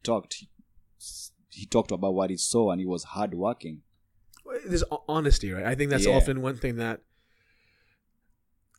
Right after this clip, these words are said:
Speaker 2: I, I think that's one that people often forget, like, people that don't a-,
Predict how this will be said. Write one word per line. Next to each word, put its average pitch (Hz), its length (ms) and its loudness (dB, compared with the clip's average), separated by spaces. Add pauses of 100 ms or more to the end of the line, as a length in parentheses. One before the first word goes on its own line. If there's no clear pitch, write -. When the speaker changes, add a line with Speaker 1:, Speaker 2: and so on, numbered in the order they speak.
Speaker 2:
I, 113 180 2
I 139 100 4
think 156 120 4
that's 135 140 6
one 135 100 8
that 127 120 6
people 117 220 10
often 110 240 4
forget, 113 640 -2
like, 107 160 -8
people 113 160 0
that 110 160 -6
don't 110 280 -2
a-, 107 60 -12